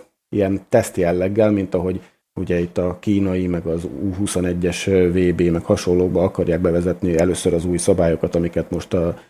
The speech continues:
az ifab kitalált. Ö, itt a Keckben vezették be. Az első, ö, idegenbeli góllal eldőlt párharc, az a Dukla Prága Budapest Honvéd volt, ami négy négyre vegz-, végző-, végződött, és a Honvéd jutott tovább, tehát akár csak az ezüst vagy az aranygolt,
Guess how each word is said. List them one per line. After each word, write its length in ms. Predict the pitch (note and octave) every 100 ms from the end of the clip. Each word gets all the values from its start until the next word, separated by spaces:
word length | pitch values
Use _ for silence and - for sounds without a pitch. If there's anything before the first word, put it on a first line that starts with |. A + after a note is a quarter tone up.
| _ -
az 220 | F2+ G2+
ifab 360 | G2 F2 E2 - _ _
kitalált. 600 | G#2+ A#2+ B2 C#3 C#3+ - _ _ -
Ö, 320 | A2 A2 A2 G#2+
itt 140 | A2
a 60 | -
Keckben 420 | G2 F#2 F2 E2+
vezették 500 | E2 D#2+ - D#2 F2
be. 220 | A#2 D3 - _ _ -
Az 160 | F#2+
első, 580 | A#2+ C3 - G2+ F#2 F2 - _ _ G2
ö, 320 | G2 F#2+ F#2 -
idegenbeli 580 | G#2+ G2+ F#2+ F#2 F2+ F2
góllal 420 | F#2 F#2 F2+ E2
eldőlt 380 | F2+ F2 F2 -
párharc, 560 | G#2 G#2 G2 G#2 - F#2
az 220 | F2+ G2
a 320 | G2 F#2+ F#2 _ _ -
Dukla 300 | A#2 A#2+ G2
Prága 440 | - G#2+ G2+ G2 F#2
Budapest 460 | G#2+ F2+ F2 -
Honvéd 440 | G2 F2+ D2 C2+ D#2
volt, 280 | F#2+ A2+
ami 260 | G2+ F2+ E2+
négy 260 | - F#2 E2+
négyre 300 | E2 D#2 D2+
vegz-, 320 | F2+ G2+ G#2+ G#2+
végző-, 400 | G#2+ A2 G#2+ A2
végződött, 540 | A#2+ A2 A2 G2+ -
és 140 | G2+
a 40 | F#2
Honvéd 380 | G#2+ F#2 F2 F2
jutott 260 | - F2
tovább, 320 | A#2 C#3 C3+
tehát 280 | - G2+ G2+
akár 260 | A2+ A#2+ G2+
csak 180 | G#2+ F#2+
az 120 | G#2+
ezüst 280 | G2+ G2 -
vagy 160 | F2+
az 100 | E2
aranygolt, 680 | G#2 A2 G#2+ G#2+ G2+ -